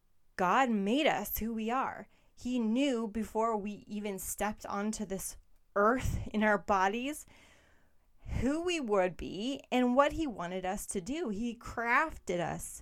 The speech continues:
uniquely. I just wanted to read a small excerpt of commentary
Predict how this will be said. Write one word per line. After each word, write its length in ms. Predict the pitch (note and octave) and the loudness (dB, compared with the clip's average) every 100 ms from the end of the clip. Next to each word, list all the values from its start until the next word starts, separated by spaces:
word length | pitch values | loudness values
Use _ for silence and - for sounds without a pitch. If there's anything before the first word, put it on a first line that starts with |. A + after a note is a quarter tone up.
| - _ - | -20 _ -10
uniquely. 960 | G#3 B3+ D4 C4 A#3+ A#3+ G3 A#2+ - - - - - - - | 0 4 6 4 2 0 -6 -6 -12 -18 -20 -20 -20 -14 -4
I 80 | C4 | -2
just 180 | D4+ E4 | -2 -2
wanted 220 | E4 B3+ | -2 -2
to 100 | A3+ | -2
read 160 | B3 | -4
a 60 | F#3 | -4
small 580 | - - A3 A3+ A#3 - - | -8 -4 -2 -2 -4 -6 -6
excerpt 680 | A#3 - - E3+ - - - | -6 -6 -8 -8 -10 -16 -16
of 140 | - | -10
commentary 680 | G#3+ G#3+ G#3 F3 E3+ E3 E3 | -4 -2 -4 -6 -8 -8 -12